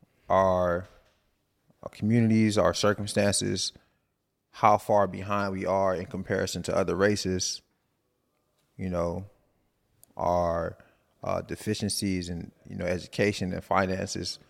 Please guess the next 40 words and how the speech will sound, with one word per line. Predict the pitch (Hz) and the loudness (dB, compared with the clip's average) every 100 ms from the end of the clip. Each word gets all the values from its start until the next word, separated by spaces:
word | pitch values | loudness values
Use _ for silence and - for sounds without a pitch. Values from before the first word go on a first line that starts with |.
| _ _ | _ _
Like, | 90 | -6
there's | 101 | 0
a | |
lot | 113 120 | 2 4
of | |
information | 113 - 110 104 98 | 2 0 -2 0 -4
that | 87 | 0
tells | 104 95 | 0 0
us, | 87 | -2
like, | 87 87 | 0 0
yo, | 92 85 | 2 2
like, | 78 | 0
you | 87 | 0
guys | 117 95 | 2 2
really | 87 95 90 90 _ _ _ _ _ _ _ _ _ _ _ _ _ _ _ _ _ _ _ | 0 -2 -4 -6 _ _ _ _ _ _ _ _ _ _ _ _ _ _ _ _ _ _ _
not | 90 92 71 | -4 -2 0
like | 85 85 | 0 -2
that, | - - - _ - | -8 -10 -12 _ -12
you | 95 | -8
know? | 92 104 _ _ _ _ _ _ | -6 -8 _ _ _ _ _ _
So | - 92 | -2 0
I | - | 2
always | 117 120 - | 4 4 2
think | 117 | -2
it's | 98 | 0
important | 92 - 101 87 | -4 2 2 4
to | 85 | -2
remind | 85 90 92 | 2 0 0
each | 87 | 0
other | 90 87 | -2 0
that | 82 80 | -2 -2
we | 90 | 0
are, | 87 - - _ _ _ _ _ _ _ _ - | 0 0 -2 _ _ _ _ _ _ _ _ -8
you | |
know | 85 | -6
what | 87 | -4
I'm | |
saying? | 92 92 92 - _ _ _ _ _ _ _ | -2 -2 -2 -8 _ _ _ _ _ _ _
I | 123 | 4
love, | 147 139 127 113 - - | 6 6 4 0 -6 -20